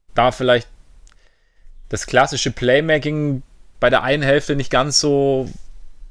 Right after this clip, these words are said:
nicht ganz so stark ist, weil, also, es ist gar nicht, geht auch nicht jetzt unbedingt gegen Schröder. Ich meine, Ko-, Paul hat halt einfach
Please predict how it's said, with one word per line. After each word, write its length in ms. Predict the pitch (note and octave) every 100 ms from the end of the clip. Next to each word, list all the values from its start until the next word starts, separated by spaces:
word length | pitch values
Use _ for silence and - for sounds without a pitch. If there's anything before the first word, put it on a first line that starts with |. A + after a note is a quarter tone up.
| - -
nicht 260 | B2+ B2+
ganz 280 | C#3+ C#3 D#3+
so 100 | -
stark 380 | - - B2 D3+
ist, 80 | B2+
weil, 160 | C3+ - E2+
also, 340 | - D#3 D3 C#3+
es 200 | A2+ C3+
ist 140 | A#2
gar 120 | C3+
nicht, 160 | D3+ -
geht 140 | C#3
auch 100 | C3
nicht 80 | D3
jetzt 100 | C3
unbedingt 200 | C#3+ C3
gegen 120 | B2+
Schröder. 200 | G#2+ D3+
Ich 60 | B2+
meine, 120 | A#2+
Ko-, 180 | - C3+
Paul 260 | - C#3+ D3
hat 80 |
halt 100 | B2+
einfach 360 | F2+ A#2+ A#2+